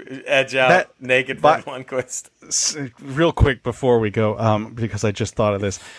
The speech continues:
Speaker 2: that Burt Reynolds picture where he's, like, furry and laying there covering
Speaker 1: Yeah.
Speaker 2: his junk. Um, when I was in middle school, one of the classes I, one of the things I took was, uh, like, like the, the class where you can be an office assistant.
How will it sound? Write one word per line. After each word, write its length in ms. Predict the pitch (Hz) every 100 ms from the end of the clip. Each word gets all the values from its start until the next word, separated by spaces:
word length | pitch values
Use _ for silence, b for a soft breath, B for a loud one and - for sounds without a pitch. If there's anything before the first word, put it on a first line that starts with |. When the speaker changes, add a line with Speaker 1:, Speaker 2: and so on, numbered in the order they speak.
| B
Speaker 2:
that 220 | 131 127 107
Burt 200 | 135 120
Reynolds 340 | 123 139 127
picture 600 | - 135 - 156 156 180 - B B B _ -
where 180 | 127
he's, 260 | 104 120 104
like, 220 | 110 101
furry 540 | - 123 113 110 117 110
and 160 | 104
laying 320 | 107 110 110
there 180 | 110 104
covering 380 | 92 - 98 101
Speaker 1:
Yeah. 60 | 98
Speaker 2:
his 160 | 92
junk. 400 | 95 107 113 - b b b b b -
Um, 360 | 110 98 104 -
when 140 | 123
I 160 | 120 151
was 220 | 170 143
in 260 | 139 127 120
middle 220 | 131 135
school, 540 | - 113 95 90 87 _ _ _ _ _
one 140 | 127 127
of 60 |
the 60 | 123
classes 440 | - 123 120 123
I, 180 | 117 117
one 160 | - 151
of 60 | 139
the 80 |
things 180 | 131 139
I 80 | 127
took 260 | 113 123 -
was, 260 | 117 104 -
uh, 420 | 123 110 104 95 95 -
like, 180 | 127 127 -
like 120 | 127
the, 260 | 131 113 110 - _
the 140 | 131
class 360 | - 123 123 -
where 80 | 123
you 100 | 117
can 100 | 117
be 100 | 120
an 80 | 110
office 340 | 104 - 143
assistant. 600 | 156 - 160 - 180 196